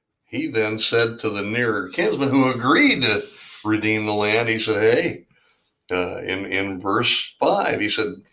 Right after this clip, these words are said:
"Then said Boaz, what day thou buyest the field of the hand of Naomi, thou must buy it also of Ruth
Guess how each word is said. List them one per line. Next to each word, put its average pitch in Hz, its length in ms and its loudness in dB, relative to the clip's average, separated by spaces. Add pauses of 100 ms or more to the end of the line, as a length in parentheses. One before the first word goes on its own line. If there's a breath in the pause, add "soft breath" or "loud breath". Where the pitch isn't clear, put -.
(920 soft breath)
"Then 110 280 2
said 135 280 4
Boaz, 131 880 4 (640)
what 117 380 2
day 196 280 2
thou 170 360 4
buyest 156 580 2
the 123 160 -10
field 147 360 0
of 139 100 0
the 131 120 0
hand 143 260 4
of 131 80 -4
Naomi, 120 800 0 (840)
thou 104 300 0
must 104 400 -8
buy 117 460 0
it 156 360 2
also 175 760 4 (680)
of 113 220 0
Ruth 131 680 -2